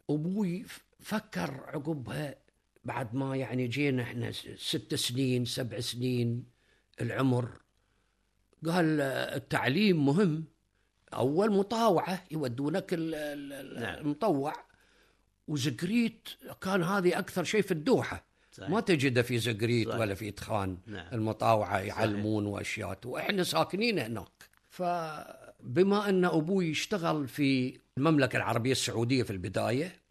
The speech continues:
Speaker 1: ودرس في البحرين، فودانا البحرين أنا وأخوي محمد بن علي. إحنا صغار، البحرين ما قبلونا. أولًا نحن رايحين منتصف ال-،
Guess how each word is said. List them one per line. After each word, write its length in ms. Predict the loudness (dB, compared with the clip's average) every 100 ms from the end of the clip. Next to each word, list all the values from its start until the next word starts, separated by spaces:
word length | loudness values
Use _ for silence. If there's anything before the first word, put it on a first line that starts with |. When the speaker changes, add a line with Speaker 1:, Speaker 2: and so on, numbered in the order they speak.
| _ -2
Speaker 1:
ودرس 440 | 6 8 8 4
في 80 | 2
البحرين، 640 | 0 0 -2 -2 -2 -4 -10 _ -10
فودانا 1300 | 0 2 2 0 -6 _ _ 0 0 2 2 6 6
البحرين 640 | 4 2 2 2 2 2
أنا 240 | 2 4
وأخوي 320 | 4 2 -2
محمد 440 | -2 -2 -2 -2 -6
بن 100 | -10
علي. 300 | -12 -14 -18 _ _ _ _ _ _
إحنا 220 | -6 0 2
صغار، 520 | 2 0 -2 -4 -12 _ _ _ _ -12
البحرين 520 | -8 -6 -6 -6 -4
ما 120 | -4
قبلونا. 640 | -4 -4 -2 0 -2 -2 -6 _ _ _ _ 0
أولًا 340 | 4 6 6
نحن 300 | 6 4 -2
رايحين 400 | 0 0 2 4
منتصف 520 | 6 4 2 -2 -4 -4
ال-، 240 | -6 -8